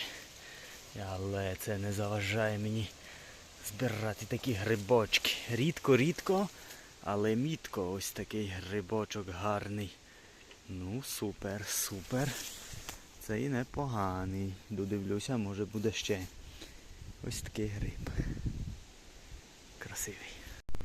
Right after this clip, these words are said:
Ну що, ось і завершився мій похід. Не дуже вдалий сьогодні. Я думав, буде грибів набагато більше. Ну, не з пустими руками, але я думав, буде прям торбами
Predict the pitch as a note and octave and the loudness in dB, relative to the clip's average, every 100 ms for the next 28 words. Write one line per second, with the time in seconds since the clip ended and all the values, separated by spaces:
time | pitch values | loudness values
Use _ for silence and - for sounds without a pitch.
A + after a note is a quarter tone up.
0 | - - - - - - - - - - | 2 -2 -2 -4 -8 -12 -16 -16 -18 -18
1 | - C#3 - - E3 D3 C#3+ - C#3 C3+ | -6 -4 -2 6 8 8 6 2 2 4
2 | C3 D#3 C#3 C#3 A#2 C3 B2+ D3 C3+ - | 6 6 4 -4 -2 0 2 2 0 -4
3 | - G3 G#3+ - - - - - - - | -6 -4 -4 -4 -12 -16 -18 -18 -18 -20
4 | - - C3+ C3 C#3 D3+ A2 A2 A2+ D#3+ | -18 -2 4 4 4 0 2 2 6 4
5 | E3+ B2 - A2 A#2 A#2 G#2 F#2+ - A#2 | 6 0 0 -2 -2 -2 -2 -4 -6 -4
6 | A#2 B2 C3 G#2 A#2 B2 A2 A#2 G#2 B2+ | -2 0 0 0 0 2 2 0 0 2
7 | A2+ F#2+ A2 A#2 - A2+ A#2 G#2 - - | 2 2 2 2 0 -2 -2 -2 -6 -8
8 | - - - - D3 E3+ D3+ - D#3 - | -14 -16 -14 -4 0 4 4 2 -6 0
9 | G#3+ G3+ E3 B2+ B2+ C#3 C3 A2 A2 A#2+ | 2 4 4 2 2 4 4 4 2 4
10 | C3+ C#3+ - - - - - - A#2+ A#2+ | 4 2 -6 -16 -16 -16 -14 -6 2 4
11 | B2+ C#3 A#2 A2+ B2+ B2+ - C#3 C#3 B2+ | 6 6 6 4 4 4 6 6 6 4
12 | A#2+ A2 A#2+ C#3+ C3+ | 2 4 6 8 6